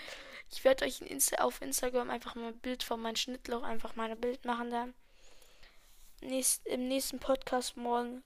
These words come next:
werdet ihr auch erfahren, ähm, ähm, wie ich heiße auf Instagram und ja. So, dann wisst ihr das einfach auf Ehrenbruderbasis.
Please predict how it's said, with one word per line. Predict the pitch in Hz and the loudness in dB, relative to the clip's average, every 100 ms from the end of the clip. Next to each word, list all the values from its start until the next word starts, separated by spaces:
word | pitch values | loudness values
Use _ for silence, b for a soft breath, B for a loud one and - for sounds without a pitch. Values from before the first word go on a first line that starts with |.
| - | -2
werdet | 226 233 | 0 0
ihr | 240 233 | -2 -2
auch | 226 | -4
erfahren, | 214 - 220 220 - - - - - - - - | -4 0 0 -2 -8 -18 -20 -20 -20 -20 -20 -10
ähm, | 262 247 233 233 233 233 B B B 285 262 226 - - - | 0 2 4 2 -2 -8 B B B -4 -6 -8 -12 -4 4
ähm, | 233 233 226 | 4 4 0
wie | 240 | -4
ich | 240 - | 0 4
heiße | 277 277 294 | 6 6 6
auf | 269 | 2
Instagram | 285 262 - 254 247 247 240 233 | 0 0 2 4 4 2 2 -4
und | - 226 226 - | -4 -4 -4 -8
ja. | - - - - B B B B - - - | -6 -4 -4 -6 B B B B -20 -20 -8
So, | - 240 | -6 -4
dann | 233 226 | -4 -2
wisst | 240 - 254 | 0 4 4
ihr | 240 | 4
das | 233 | 4
einfach | - 233 - 240 262 - | 0 -4 -6 -8 -8 -10
auf | 226 - | -12 -8
Ehrenbruderbasis. | 254 - 254 - 240 247 233 240 247 - - | -8 -8 -14 -8 -6 -4 -4 -6 -6 -6 -8